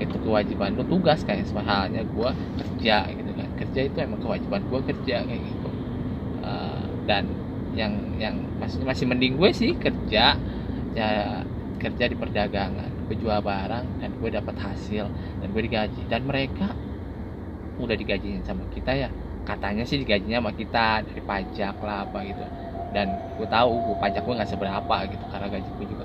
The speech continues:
kecil gitu kan, kayak gitu. Dan itu apa namanya, udah, udah digaji sama masyarakat, pajak masyarakat,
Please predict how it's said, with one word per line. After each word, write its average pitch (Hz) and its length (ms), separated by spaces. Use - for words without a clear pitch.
kecil 110 200
gitu - 160
kan, - 140
kayak - 160
gitu. - 200
Dan - 240
itu - 180
apa - 160
namanya, - 320
udah, 113 260
udah 104 160
digaji 101 560
sama 104 160
masyarakat, - 640
pajak - 240
masyarakat, - 400